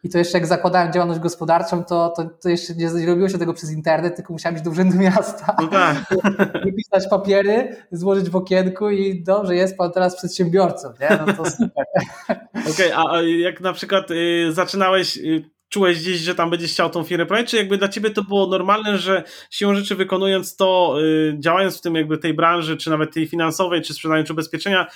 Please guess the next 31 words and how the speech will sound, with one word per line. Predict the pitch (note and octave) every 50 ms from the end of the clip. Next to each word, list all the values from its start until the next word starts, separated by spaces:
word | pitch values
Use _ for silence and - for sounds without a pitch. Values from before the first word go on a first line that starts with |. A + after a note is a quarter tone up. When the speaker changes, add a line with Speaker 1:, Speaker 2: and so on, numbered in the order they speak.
| - - -
Speaker 2:
wiedziałeś, | E3+ F3 A3 A#3 A3 G3+
że | G#3
to | G3+ G3+
będzie | F#3+ G3+ G3+
się | G3 - F#3+
wiązało | G3 F#3+ F3 G#3 F#3+ F3+ D#3
z | C3+
założeniem | D#3+ D#3 D3+ D3 E3 E3 D3+
firmy | D3 E3+ F#3+ F#3+ G3+ G3+
i | F#3+ E3+
byłeś | F#3 F#3+ F3 F3+
do | E3+
tego | D#3+ F#3 F3 E3+
już | F3 E3 -
sam | - G3 F#3 F3+
gdzieś | F3 E3 D#3+ -
tam | F3 E3+
mentalnie | E3+ E3 D#3+ E3 D#3+ D#3+ D#3 D3+
przygotowany, | - D#3+ D3+ D3 - E3 D3 D#3 E3 G#3 A#3+
czy | A#3 - G3+
gdzieś | F#3 F#3 -
to | - F#3+ F3+
cię | - - F3
trochę | - F#3 F#3 E3+ E3+
stresowało, | D#3 - - E3+ D3+ - E3+ C#3+ C3+ B2+ B2 B2 A#2 - - - - - _ -
że | D3
wiesz, | C#3+ D3 C3+
że | B2+ C#3
firma, | C3 - E3 F3+ G3 F#3 F3 E3+ E3 D#3 D3+ D3 C#3+ - _ _ _ _ _ _ _ _ -
załatwianie | C3 D3+ D3 D3 - D#3 D#3 D3+ C#3+
papierów? | C#3+ C#3 C3+ D3 D3 D3 D3+ D3 C#3+ C#3+ C#3 - _ _